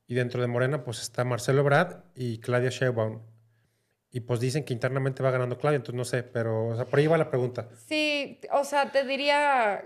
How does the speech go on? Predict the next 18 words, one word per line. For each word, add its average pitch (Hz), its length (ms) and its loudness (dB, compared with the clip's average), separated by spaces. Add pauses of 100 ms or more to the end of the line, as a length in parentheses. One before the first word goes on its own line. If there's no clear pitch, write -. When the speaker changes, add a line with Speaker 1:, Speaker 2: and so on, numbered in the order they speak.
Speaker 2:
me 240 180 2
encantaría 233 680 2
ver 262 160 2
ese 262 200 -6
cambio, 247 640 0
pero 233 220 4
siendo 247 360 -2
realistas, 269 640 0
lo 208 140 -2
veo 196 220 -2
poco 202 220 -8
probable. 180 560 -6
Speaker 1:
Ok, 113 200 -12 (600)
va, 101 100 -6
va, 101 180 -12 (280)
órale. 104 240 -2
Speaker 2:
Y 320 120 2
también, 285 560 0